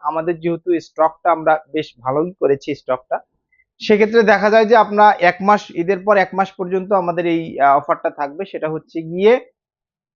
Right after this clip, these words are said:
বর্তমান মার্কেট অনুযায়ী যে প্রাইসটা, সে প্রাইস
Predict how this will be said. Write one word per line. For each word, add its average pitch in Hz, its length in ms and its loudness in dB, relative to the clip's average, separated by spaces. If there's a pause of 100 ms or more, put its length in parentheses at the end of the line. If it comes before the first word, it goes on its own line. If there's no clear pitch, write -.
(120)
বর্তমান 233 560 2
মার্কেট 208 520 2
অনুযায়ী 233 480 4
যে 202 220 4
প্রাইসটা, 196 540 2
সে 214 220 0
প্রাইস 190 320 -4